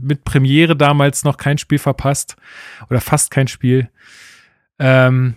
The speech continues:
ja, äh, er bietet uns auch, äh, Bier aus Flensburg an. Das, äh, begrüße ich. Das begrüße ich sehr. Ähm, also wenn ich mal in Flen-, Flensburg bin,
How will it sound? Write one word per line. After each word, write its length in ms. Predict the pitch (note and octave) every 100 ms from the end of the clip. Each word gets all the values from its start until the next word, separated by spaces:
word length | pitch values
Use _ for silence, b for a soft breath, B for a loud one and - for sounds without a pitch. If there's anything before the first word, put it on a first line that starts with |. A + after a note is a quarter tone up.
| -
ja, 300 | D#3 F3+ C#3+
äh, 140 | C#3
er 80 | C#3
bietet 300 | C3+ F#3 F3+
uns 160 | E3 C3+
auch, 240 | D3+ -
äh, 200 | D#3 D3+
Bier 220 | C3+ G3 A3
aus 100 | -
Flensburg 420 | A3 A3+ - C3+
an. 240 | B2+ E3
Das, 240 | D3+ - -
äh, 160 | D3+
begrüße 480 | C3 C3+ E3 A#3 E3+
ich. 400 | C3+ G#3 - -
Das 160 | C#3+ -
begrüße 380 | C3+ C#3+ -
ich 100 | C3+
sehr. 420 | - A#2+ D3 G#3+ D#3
Ähm, 260 | C#3+ C#3+ D3
also 240 | C3+ B2+
wenn 80 | B2+
ich 100 | -
mal 60 | B2
in 40 |
Flen-, 300 | - C3+ C#3+
Flensburg 500 | - D3 - F3+ -
bin, 320 | F#3+ G#3 A3